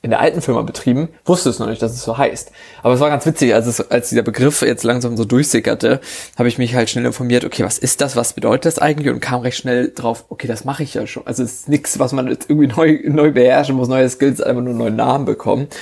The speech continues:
äh, das Kind. Aber was ganz, ganz wichtig ist, äh, wenn es gerade um das Thema Online geht, was Social Selling ist, dann gibt's auch eine, eine Adaption zu Offline. Ähm, nimm mal,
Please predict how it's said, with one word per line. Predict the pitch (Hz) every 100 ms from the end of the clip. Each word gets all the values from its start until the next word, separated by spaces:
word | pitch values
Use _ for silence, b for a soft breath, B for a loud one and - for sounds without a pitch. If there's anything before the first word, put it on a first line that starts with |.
| B B B B -
äh, | 110
das | 110 -
Kind. | 123 151 - B B B
Aber | 135 160
was | 165
ganz, | 185
ganz | 190 143
wichtig | 180 180 160
ist, | 156 - B B B -
äh, | 127 123
wenn | 139
es | 139
gerade | - 131 117
um | 120
das | 117
Thema | - 117 110 -
Online | 156 175 139 135
geht, | - 104 95 - _ _ _ -
was | 117 110 -
Social | 113 - -
Selling | - 110 107
ist, | - - - - - _ _
dann | 135 135
gibt's | 160 -
auch | 135 131
eine, | 127 120 120 117 117 104 -
eine | 120 -
Adaption | 123 117 - - 131 135 135
zu | - 123 -
Offline. | - 160 - 127 - 147 170 B B B B B
Ähm, | 123 117 117 117 120 120 _ _ _ _ - - - -
nimm | 120 143 165
mal, | 131 120 120 117 117